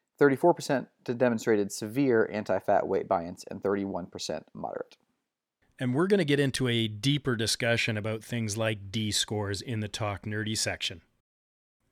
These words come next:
Speaker 2: Also part of that implicit weight bias results were that males and increased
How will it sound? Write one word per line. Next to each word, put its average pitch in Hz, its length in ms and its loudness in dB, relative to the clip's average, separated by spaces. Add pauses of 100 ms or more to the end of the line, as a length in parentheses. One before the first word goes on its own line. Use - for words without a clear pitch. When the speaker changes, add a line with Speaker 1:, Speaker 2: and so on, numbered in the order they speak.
(140)
Speaker 2:
Also 214 320 2
part 147 240 0
of 120 40 -6
that 117 220 0
implicit 127 640 -2
weight 123 420 -4
bias 117 380 0
results 107 420 -2
were 123 180 -2
that 131 180 -2
males 156 760 0 (120)
and 147 400 -2
increased 202 760 0